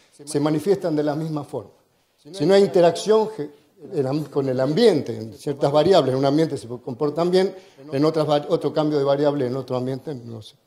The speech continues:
comportan bien. ¿Y cómo identificamos las propiedades emergentes que surgen de esos sistemas? Y no nos quedamos solo en la complementación. Bruto desafío. Ventajas,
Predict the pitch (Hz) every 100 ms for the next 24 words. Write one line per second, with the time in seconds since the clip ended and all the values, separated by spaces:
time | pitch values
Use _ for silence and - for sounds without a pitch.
0 | 127 127 127 123 180 120 110 101 113 _
1 | _ _ _ _ _ _ 185 - 190 269
2 | 262 254 247 147 147 147 147 147 165 175
3 | - 233 170 175 143 127 127 127 156 185
4 | 170 139 139 - 208 147 139 - 113 151
5 | 123 123 123 107 110 123 - 127 107 _
6 | _ 139 135 135 151 180 160 160 165 170
7 | - 180 165 185 - - 139 135 139 120
8 | 127 113 123 117 117 104 - 101 101 _
9 | _ _ _ _ _ _ 180 160 208 -
10 | 135 113 113 - - - _ _ _ _
11 | _ _ _ _ _ _ _ _ _ _
12 | _ _ _ _ _ _ _ _ _ _
13 | _ _ _ _ _ 175 170 185 185 220
14 | 226 175 135 -